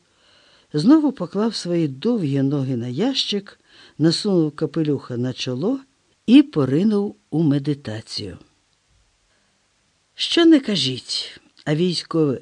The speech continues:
оркестри — видовище урочисте і навіть зворушливе. А якщо грають на набережній Дніпра, та ще й перед відплиттям судна, то душа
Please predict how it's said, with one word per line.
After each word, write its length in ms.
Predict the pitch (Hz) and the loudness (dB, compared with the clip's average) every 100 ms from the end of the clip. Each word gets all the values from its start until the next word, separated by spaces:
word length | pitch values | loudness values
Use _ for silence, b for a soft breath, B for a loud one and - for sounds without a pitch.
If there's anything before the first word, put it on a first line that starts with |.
| 139 | -8
оркестри — 760 | 120 - 269 294 - 240 254 247 _ _ _ B B - | -10 -4 -2 -2 -6 -4 -4 -6 _ _ _ B B -6
видовище 760 | 160 170 269 285 262 - 170 - | -2 0 2 2 0 -2 -4 -4
урочисте 800 | 135 117 - - 285 277 - 113 | -4 -4 -4 0 0 0 -8 -14
і 200 | - 127 | -6 -2
навіть 640 | 147 196 196 - - _ _ | -2 -2 -6 -8 -14 _ _
зворушливе. 920 | 113 113 151 131 110 - 117 95 110 - _ _ _ _ _ _ _ B B B - | -12 -8 -6 -6 -8 -10 -10 -12 -14 -18 _ _ _ _ _ _ _ B B B -6
А 80 | |
якщо 420 | 180 165 - 190 165 | -2 0 0 0 2
грають 420 | 165 180 151 139 | 2 2 2 2
на 120 | 139 | 4
набережній 720 | 139 160 131 123 113 127 123 | 4 2 0 -4 -2 -2 -2
Дніпра, 600 | 117 143 139 139 208 190 - _ B B B B | 0 0 0 -4 -4 -4 -12 _ B B B B
та 140 | 180 | -2
ще 240 | 165 - 208 | 0 4 4
й 40 | |
перед 520 | 202 185 180 165 - _ b b b 131 | 4 0 0 -4 -14 _ b b b -2
відплиттям 800 | 185 202 - 175 175 - 180 139 | -2 -2 -4 -4 -4 -2 0 0
судна, 760 | - - 226 285 123 117 104 - _ _ b b b b | -4 -4 -2 -2 -2 -4 -6 -18 _ _ b b b b
то 140 | 180 | -4
душа 800 | 180 180 180 - 285 330 330 311 | 0 0 -2 -4 -2 -2 0 -4